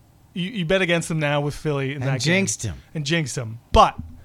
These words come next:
Speaker 1: we have both been on Philly's bandwagon all season long.
Speaker 2: It's true. I just kind of went,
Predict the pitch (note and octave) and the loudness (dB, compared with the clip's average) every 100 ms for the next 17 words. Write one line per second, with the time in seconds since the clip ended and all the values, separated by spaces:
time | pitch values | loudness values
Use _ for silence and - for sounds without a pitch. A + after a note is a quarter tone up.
0 | - - - E3 F#3+ B3+ A#3 G#3 - C#4 | -20 -20 -8 -4 2 2 0 -4 4 6
1 | D4+ C4 - A3+ G3+ G3 F#3+ - F#3 E3 | 6 2 2 6 6 6 2 2 0 2
2 | E3+ E3 D#3+ D3 D3 C#3 C3 D3 C#3 B2 | 0 2 2 2 2 0 0 -2 -2 -4
3 | G#2+ A#2 - C3+ - F#3+ C3 - - - | -8 -14 -8 -6 0 0 0 -2 -16 -20
4 | - D3 G3 G#3+ G#3 - F#3 E3+ D3 D3 | -2 4 4 4 -2 -4 -2 0 -2 -4
5 | C3+ - | -6 -8